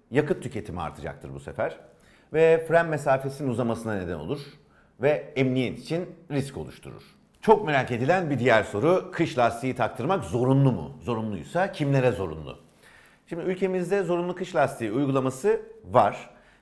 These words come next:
Bir Aralık ve bir Nisan tarihleri arasında yolcu ve yük taşımacılığı yapan tüm ticari araçlar için zorunlu olmaktadır. Kurala uymayan sürücülere Hazine ve Maliye Bakanlığı'nın belirlediği oranda cezai işlem uygulanmaktadır. Kış lastiği cezası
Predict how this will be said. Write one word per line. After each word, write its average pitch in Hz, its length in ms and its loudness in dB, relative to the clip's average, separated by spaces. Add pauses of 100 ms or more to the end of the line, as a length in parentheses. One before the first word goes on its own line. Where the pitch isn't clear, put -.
Bir 160 360 -2
Aralık 131 420 -2
ve 127 160 -4
bir 185 140 -2
Nisan 120 400 -4
tarihleri 110 460 0
arasında 101 640 -4 (360)
yolcu 156 460 2
ve 220 60 0
yük 208 200 -2
taşımacılığı 117 540 -4
yapan 135 520 -4
tüm 202 160 -8
ticari 117 480 0
araçlar 104 360 -2
için 95 240 -8
zorunlu 90 320 -6
olmaktadır. 85 600 -10 (420)
Kurala 139 280 4
uymayan 120 420 2
sürücülere 87 840 -2
Hazine 107 380 -2
ve 107 80 4
Maliye 101 360 0
Bakanlığı'nın 92 600 -2
belirlediği 92 580 -4
oranda 82 420 -6
cezai 95 460 0
işlem - 380 -4
uygulanmaktadır. 110 920 0 (640)
Kış 190 220 -2
lastiği 196 340 4
cezası 185 560 0